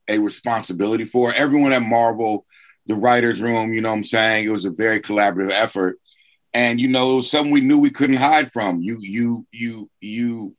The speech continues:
you would be lying and telling a bad story if you did.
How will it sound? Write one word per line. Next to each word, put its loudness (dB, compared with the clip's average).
you -2
would -2
be -4
lying 0
and -8
telling -6
a 0
bad -2
story 0
if -8
you -4
did. 0